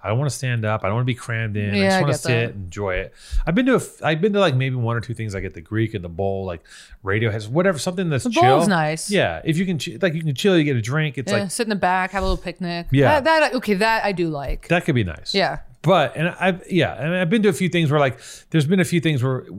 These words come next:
Speaker 1: I can vaguely remember, like, sitting on a hill somewhere with a snack and seeing a band and it's far away. Like, it's free. You know, I've done a few
Speaker 2: Yeah.
Speaker 1: things like that. That's okay. But I went to the show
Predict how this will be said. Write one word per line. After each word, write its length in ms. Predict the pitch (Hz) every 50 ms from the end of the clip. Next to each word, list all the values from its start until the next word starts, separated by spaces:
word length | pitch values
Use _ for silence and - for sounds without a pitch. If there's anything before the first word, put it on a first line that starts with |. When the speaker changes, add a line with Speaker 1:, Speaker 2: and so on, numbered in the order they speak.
| - - _ _ _
Speaker 1:
I 80 | - 117
can 220 | - 139 120 110
vaguely 260 | 101 127 135 135 131
remember, 260 | 127 120 123 123 117
like, 160 | 120 107 101 -
sitting 300 | - - 147 147 139 139
on 140 | 135 123
a 40 | 104
hill 240 | 82 - 117 117 113
somewhere 520 | 110 - 120 113 110 110 107 107 104 104
with 180 | 104 107 104 -
a 60 | 95
snack 500 | - - - 113 110 110 107 104 - - - - - - -
and 120 | - 110 95
seeing 240 | - 127 123 117 113
a 20 |
band 460 | 95 - 110 104 107 107 107 110 107
and 60 | 101
it's 80 | 87 -
far 260 | - - 117 110 110
away. 360 | 110 98 95 95 95 95 98
Like, 280 | 101 98 90 87 - - - - - - - - _ _ _ _
it's 160 | - 113 - -
free. 500 | - - 120 117 113 110 107 110 113 117
You 40 |
know, 80 | 117 117
I've 60 | 117
done 80 | 190 190 190
a 160 | 190 180 175
few 80 | 170 170
Speaker 2:
Yeah. 40 | 165
Speaker 1:
things 160 | - 117 101
like 140 | 107 104 95
that. 200 | 107 98 101 98
That's 140 | 104 -
okay. 380 | - 123 117 - - 78 - - - -
But 340 | - 139 123 110 - - _ _
I 60 | - 127
went 160 | 151 165 165
to 60 | 165
the 100 | 156 151
show 440 | - - 135 117 104 107 104 101